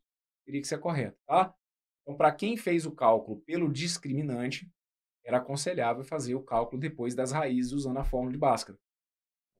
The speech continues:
Como eu falei, a não ser que você tiver, né? A não ser que indo pelo discriminante você tivesse muita segurança com relação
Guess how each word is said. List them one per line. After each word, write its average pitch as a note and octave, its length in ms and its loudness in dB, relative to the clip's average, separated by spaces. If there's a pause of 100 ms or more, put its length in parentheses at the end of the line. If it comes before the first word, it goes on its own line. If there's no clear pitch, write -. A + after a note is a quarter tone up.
Como G2+ 140 -14
eu - 60 -16
falei, D#3 340 -2
a B2+ 160 4
não D3+ 180 0
ser C#3+ 240 -4
que C#3+ 80 -12
você D#3 220 -6
tiver, A#2+ 340 -6
né? D#3 200 0
A C3+ 100 0
não C3 160 -2
ser D3 180 -2
que D3 260 -12
indo G3 360 -2
pelo B2+ 220 -4
discriminante D#3+ 560 -6
você E3+ 140 -6
tivesse D#3 320 -2
muita G3 400 0
segurança E3+ 720 -2 (540)
com D3 100 -8
relação C#3+ 480 -4